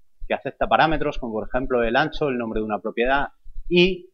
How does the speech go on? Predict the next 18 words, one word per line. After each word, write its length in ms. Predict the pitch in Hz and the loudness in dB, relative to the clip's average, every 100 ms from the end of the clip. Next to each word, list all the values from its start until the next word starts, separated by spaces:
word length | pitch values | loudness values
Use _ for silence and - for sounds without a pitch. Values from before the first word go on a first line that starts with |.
| - | -8
se 140 | - | -4
define 460 | 117 - 170 185 - | -2 0 2 0 -2
when, 400 | 120 131 101 82 | 0 2 2 -2
se 140 | - 113 | -4 -6
define 400 | - 151 143 - | -4 -4 -4 2
cuándo. 520 | 151 147 90 73 - - - - - - - | 2 2 0 -6 -10 -10 -8 -6 -6 -6 -6
Se 80 | 107 | -4
define 260 | 101 120 160 | -2 -2 0
cuando 280 | 127 110 123 | 0 0 0
ese 180 | 151 | 4
ancho 320 | 175 185 - - - - - - - - - _ - - | 4 4 -2 -8 -10 -6 -6 -4 -8 -12 -20 _ -6 -2
es 240 | 127 - | -2 -2
menor 240 | 120 131 131 | -2 0 0
que 120 | - | 0
cuatrocientos. 720 | 120 107 - 95 - - - _ - - _ - - - - - - | 0 -2 -4 -6 -8 -12 -18 _ -12 -12 _ -18 -12 -6 -4 -4 -2
La 120 | 104 | 0
propiedad, 520 | 117 120 139 170 170 - _ - - _ _ - - | 0 2 4 4 2 -6 _ -10 -10 _ _ -12 -6
eh, 480 | 120 117 110 104 104 | -2 0 2 2 0